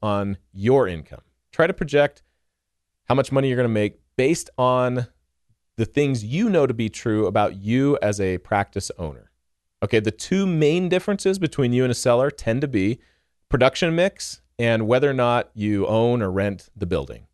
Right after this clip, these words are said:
Those expenses and, and revenue and expenses figures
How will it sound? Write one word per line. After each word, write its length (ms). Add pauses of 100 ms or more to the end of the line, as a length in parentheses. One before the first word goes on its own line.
(720)
Those 180
expenses 640
and, 140
and 260
revenue 300
and 80
expenses 580
figures 680